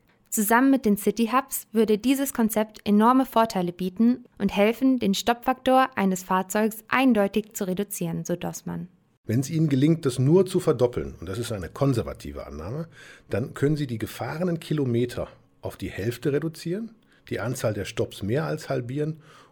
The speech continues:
Speaker 2: und die Einsatzzeit von so einem Fahrzeug auch halbieren.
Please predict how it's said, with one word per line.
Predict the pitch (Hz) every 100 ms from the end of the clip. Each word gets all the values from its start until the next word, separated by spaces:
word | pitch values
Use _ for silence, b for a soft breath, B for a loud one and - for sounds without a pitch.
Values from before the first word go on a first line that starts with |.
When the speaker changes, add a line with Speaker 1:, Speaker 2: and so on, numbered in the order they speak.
| -
Speaker 2:
und | 98
die | -
Einsatzzeit | - 135 123 - 117 107
von | 110
so | 104
einem | 104
Fahrzeug | - 110 - -
auch | - -
halbieren. | 62 60 62